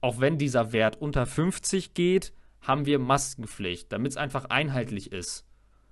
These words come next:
Und du nicht irgendwie an einem Tag in die Stadt gehst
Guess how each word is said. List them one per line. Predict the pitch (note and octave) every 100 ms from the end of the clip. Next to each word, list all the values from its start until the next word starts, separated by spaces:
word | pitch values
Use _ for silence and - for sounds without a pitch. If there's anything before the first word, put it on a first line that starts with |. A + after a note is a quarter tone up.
| _ _ _ -
Und | B2+
du | B2+
nicht | C3 C3
irgendwie | D3 C#3 C3
an | B2
einem | B2+ D3
Tag | D#3 C#3
in | C#3
die | A#2+
Stadt | - B2 -
gehst | D#3 E3+ G#3 -